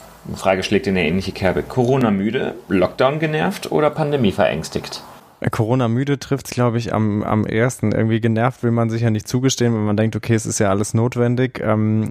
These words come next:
Speaker 2: und müde trifft's, finde ich, eher, weil man so denkt, oh Mann, ich will aber so gerne und es geht nicht. Und ich
Speaker 1: Oh.
Speaker 2: glaube, dieser, äh, ewig währende Zwiespalt zwischen, man würde so gerne, äh, einen drauf machen, Leute einfach wieder treffen und man weiß aber genau, es macht keinen Sinn, man soll's nicht, der macht einen schon müde, finde ich.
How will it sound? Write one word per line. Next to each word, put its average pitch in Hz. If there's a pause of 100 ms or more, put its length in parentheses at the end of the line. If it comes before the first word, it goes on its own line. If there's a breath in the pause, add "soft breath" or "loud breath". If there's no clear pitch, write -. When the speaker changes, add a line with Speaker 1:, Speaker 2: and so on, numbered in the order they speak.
Speaker 2:
und 113
müde 123
trifft's, -
finde 110
ich, -
eher, 110
weil 107
man 104
so 107
denkt, 110
oh 117
Mann, 127
ich 135
will 131 (160)
aber 131
so 131
gerne 127
und 131
es -
geht 123
nicht. 127 (680 loud breath)
Und 117
ich 98
Speaker 1:
Oh. 95
Speaker 2:
glaube, 110
dieser, 113
äh, 110
ewig 120
währende 107
Zwiespalt 107
zwischen, 113
man 107
würde 117
so 107
gerne, 104 (460)
äh, -
einen 104
drauf 104
machen, 110
Leute 110
einfach 104
wieder 107
treffen 113
und 107
man 107
weiß 104
aber 104
genau, 104
es -
macht -
keinen 107
Sinn, 107
man 101
soll's 110
nicht, 110
der 92
macht 92
einen 95
schon 104
müde, 98
finde 95
ich. 98